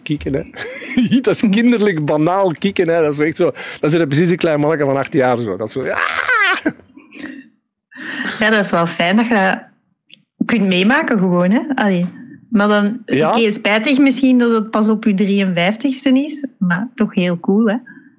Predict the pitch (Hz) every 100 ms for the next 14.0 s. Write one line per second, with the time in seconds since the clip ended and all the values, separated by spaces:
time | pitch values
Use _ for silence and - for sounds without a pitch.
0 | _ 123 160 180 165 180 160 185 151 135
1 | 135 113 - 123 131 120 147 170 165 135
2 | 127 165 180 180 175 170 143 127 110 135
3 | - 127 117 - 110 110 165 156 127 120
4 | 110 107 98 107 127 165 170 - _ 110
5 | 104 104 117 117 113 123 - _ - 92
6 | 123 185 127 117 107 - 101 110 151 151
7 | 165 143 - 165 139 135 117 110 110 -
8 | - 123 107 113 120 107 110 110 - 120
9 | 151 160 185 190 - - _ 117 - 123
10 | - 156 170 - 117 98 131 151 92 _
11 | - _ _ _ _ - 110 104 101 101
12 | 101 98 _ _ _ _ 101 98 101 101
13 | 101 101 101 98 104 104 - - 101 90